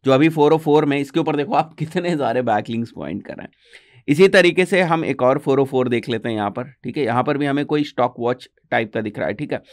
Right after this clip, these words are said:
तो यहाँ पर आपको आइडेंटिफाई करने पड़ेंगे, मिल जाते हैं आपको, इतना टाइम नहीं लगेगा, ठीक है। एक और आर्टिकल से जैसे यहाँ पर, ठीक है, तो ये ratio of male girls child का कुछ आर्टिकल है यहाँ पर, और इस आर्टिकल को पॉइंट कर रहे हैं तीन सौ छः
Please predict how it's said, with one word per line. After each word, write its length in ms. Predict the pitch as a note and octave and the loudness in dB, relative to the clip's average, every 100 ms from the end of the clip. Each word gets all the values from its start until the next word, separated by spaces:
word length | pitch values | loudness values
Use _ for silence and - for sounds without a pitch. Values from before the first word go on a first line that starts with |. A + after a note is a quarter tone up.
| - _ _ - | -20 _ _ 0
तो 60 | |
यहाँ 180 | D#3 A#3 | 2 4
पर 100 | A#3 | 6
आपको 240 | G3 - G#3 | 4 4 4
आइडेंटिफाई 680 | D3+ C#3+ D3 D#3 D3+ E3 | 4 4 0 0 2 2
करने 260 | G3 C#3+ C3+ | 2 -2 -2
पड़ेंगे, 320 | C3+ C3 F3 | -2 -2 -4
मिल 220 | F#3+ F#3 | -2 0
जाते 260 | G#3 F3+ - | 4 4 4
हैं 60 | C#3 | 0
आपको, 240 | B2 F3 | 0 -6
इतना 240 | E3+ C3 | -6 -4
टाइम 260 | C3 A2+ A2 | -2 -2 0
नहीं 140 | C3 C3 | 0 -2
लगेगा, 320 | G2+ F#2 B2+ | -2 -4 -6
ठीक 220 | D#3 - | -10 -10
है। 60 | - | -6
एक 180 | C3 B2 | -2 2
और 160 | C3 | 4
आर्टिकल 380 | B2+ A#2+ A#2 A#2+ | 4 2 -2 -4
से 120 | B2+ | -4
जैसे 220 | A2+ A2 | -8 -8
यहाँ 140 | G#2+ D2+ | -8 -8
पर, 180 | - - | -12 -10
ठीक 140 | D3+ D#3 | -8 -6
है, 100 | - _ _ _ _ _ - _ _ _ _ - | -8 _ _ _ _ _ -20 _ _ _ _ 2
तो 60 | |
ये 220 | D#3 E3+ F3+ | 6 6 6
ratio 380 | D3+ D#3 D3+ E3+ | 4 2 2 2
of 180 | E3 D#3 | 2 2
male 260 | C3+ D3 | -2 -2
girls 360 | C#3+ C#3+ D3 - - | 0 0 -2 -6 -6
child 280 | - B2+ C3 | 0 0 0
का 120 | C3+ C#3+ | -4 -2
कुछ 240 | G#3 G#3 - | -4 -4 -2
आर्टिकल 360 | A#2+ G2+ A2+ | -2 -2 -6
है 60 | A2 | -4
यहाँ 120 | F2 | -6
पर, 160 | C3 B2 | -6 -4
और 300 | G2+ C3+ - - | -2 -2 -4 -8
इस 120 | F3 | -2
आर्टिकल 340 | E3+ D3 C#3 D#3 | 2 0 0 -6
को 100 | E3 | -6
पॉइंट 300 | D3 C3+ D3 | -4 -4 -4
कर 100 | B2+ | -4
रहे 100 | D3+ | -6
हैं 80 | - | -6
तीन 200 | C3+ C3+ | -4 -4
सौ 180 | C3 E3 | -2 -6
छः 380 | D#3+ - C#3+ E3 | -6 -4 -2 -2